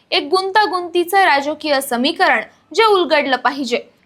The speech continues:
याच पार्श्वभूमीवर अजित पवार कोकाटेंचा राजीनामा न घेऊन काय साधू इच्छितात?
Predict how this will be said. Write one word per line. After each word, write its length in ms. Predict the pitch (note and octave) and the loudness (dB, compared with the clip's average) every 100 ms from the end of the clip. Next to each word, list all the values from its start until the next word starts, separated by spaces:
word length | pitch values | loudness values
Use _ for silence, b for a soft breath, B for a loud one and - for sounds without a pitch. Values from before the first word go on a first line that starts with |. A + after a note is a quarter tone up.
| _ | _
याच 300 | D#4+ F#4+ A#4 | 0 0 0
पार्श्वभूमीवर 880 | - G#4 G#4 G4+ G#4 G#4 G4+ G4 G4+ | 0 2 2 0 2 2 2 2 2
अजित 380 | A4 - C4+ F#4 | 2 2 2 2
पवार 400 | E4+ C#4 B3 G#3+ | 2 2 2 0
कोकाटेंचा 720 | A#3 A#3+ B3+ C#4+ D#4 D4+ F4+ | 0 0 2 0 -2 2 2
राजीनामा 640 | E4+ C4 C4 C4+ B3+ B3 | 4 2 -2 -2 0 0
न 340 | D#4 C4+ D4 G4 | 0 0 2 2
घेऊन 320 | E4 B3 B3 | 2 2 2
काय 340 | C#4+ D#4+ G4 | 2 2 2
साधू 360 | A#4 G#4+ G4 G4 | 2 2 4 4
इच्छितात? 480 | F#4+ - G4 G4 | 2 0 0 2